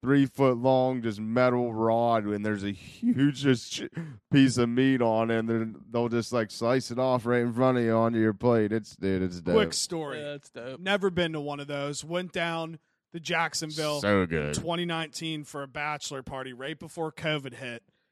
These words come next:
Speaker 2: and we ended up going to one.
Speaker 3: Yeah.
Speaker 2: Dude,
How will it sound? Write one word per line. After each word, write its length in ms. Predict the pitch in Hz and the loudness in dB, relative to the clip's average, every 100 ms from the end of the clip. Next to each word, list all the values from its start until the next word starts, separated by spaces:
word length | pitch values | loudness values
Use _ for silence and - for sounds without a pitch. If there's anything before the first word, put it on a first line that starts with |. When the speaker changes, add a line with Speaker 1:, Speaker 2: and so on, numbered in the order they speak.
| _ | _
Speaker 2:
and 140 | 135 | -14
we 80 | 156 | -12
ended 220 | 160 156 | -10 -8
up 220 | 147 - | -8 -8
going 380 | 156 175 156 135 | -4 -4 -4 -8
to 60 | 123 | -12
one. 300 | 117 110 95 - | -12 -14 -14 -12
Speaker 3:
Yeah. 280 | 143 127 139 _ _ _ _ _ 254 | -10 -10 -14 _ _ _ _ _ -10
Speaker 2:
Dude, 160 | 190 | -10